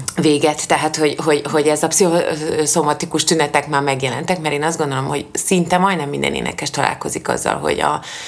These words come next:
mi történik a lelkemben, és mi történik a hangommal, ez így, ö,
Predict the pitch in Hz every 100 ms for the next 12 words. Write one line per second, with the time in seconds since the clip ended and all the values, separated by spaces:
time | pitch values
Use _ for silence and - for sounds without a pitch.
0 | - - 151 139 135 151 143 143 139 135
1 | 135 139 135 135 135 120 131 - 143 135
2 | 135 143 139 139 135 143 139 139 131 135
3 | 135 135 131 139 139